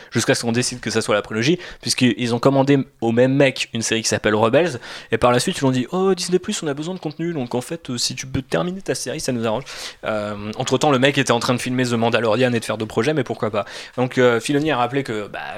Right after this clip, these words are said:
ce qui l'intéresse dans Clone Wars, c'est, euh, toute l'échelle, et c'est vrai que, bah, ça nous manque un petit peu toutes ces batailles de droïdes dont on a vu un extrait, hein, juste avant en off tous ensemble. Il faut dire que c'était plutôt pas mal. Non, J B, ça t'a pas un, un peu intrigué ?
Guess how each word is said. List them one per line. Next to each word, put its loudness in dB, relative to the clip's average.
ce -4
qui -8
l'intéresse -2
dans -6
Clone -4
Wars, 0
c'est, -4
euh, -6
toute -8
l'échelle, 0
et -8
c'est -10
vrai -2
que, -10
bah, -8
ça -8
nous -8
manque -6
un -14
petit -14
peu -12
toutes -10
ces -12
batailles -4
de -16
droïdes 0
dont -8
on 0
a 4
vu 0
un 2
extrait, 4
hein, 4
juste 0
avant 2
en 0
off 4
tous -6
ensemble. 2
Il -16
faut -4
dire 0
que -4
c'était -4
plutôt -4
pas 2
mal. 0
Non, 4
J 0
B, 4
ça 0
t'a 4
pas 4
un, 4
un 0
peu 4
intrigué ? 0